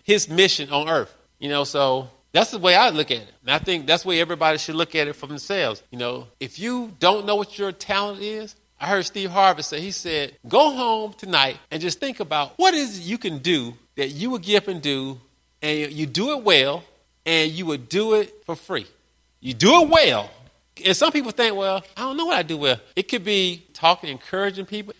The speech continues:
Like, I have a friend, and she's really good at, she likes to give. She likes to give. She likes, so she would volunteer and go through things. Like, in the company, she would go out and she would do extra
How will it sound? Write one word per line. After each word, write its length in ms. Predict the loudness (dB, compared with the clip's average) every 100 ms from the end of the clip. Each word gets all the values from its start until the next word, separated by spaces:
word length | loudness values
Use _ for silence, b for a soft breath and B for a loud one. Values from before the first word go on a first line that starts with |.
| _
Like, 180 | 0 2
I 80 | 2
have 160 | 2
a 60 | 0
friend, 460 | -8 -6 -4 -4 -2
and 100 | 0
she's 380 | 2 0 -4
really 220 | 2 2 2
good 300 | 0 0 0
at, 280 | -2 -4 -6
she 220 | -10 -4
likes 260 | -4 -4 -6
to 120 | -12
give. 580 | -8 0 2 2 -2 -6 _ _ _ -12
She 140 | -2
likes 220 | 0 0
to 100 | -2
give. 360 | -8 0 2 2
She 200 | 0 0
likes, 280 | 2 2 0
so 220 | -8 -4
she 160 | -2
would 200 | 0 -2
volunteer 840 | 4 6 6 2 -4 -4 -2 -2 -4 -12
and 140 | -4
go 180 | 2 2
through 200 | 0 -8
things. 340 | -8 -8 -6
Like, 240 | -4 -4 -6
in 140 | -10
the 80 | -10
company, 560 | -2 0 0 -2 -8 -8 _
she 180 | -4 -2
would 200 | -2 0
go 260 | 4 6 6
out 300 | 6 4 0
and 100 | -6
she 160 | -4 -4
would 320 | -6 -6 -4
do 380 | -2 -2 -4 -10 _
extra 500 | 0 0 -4 -2 -2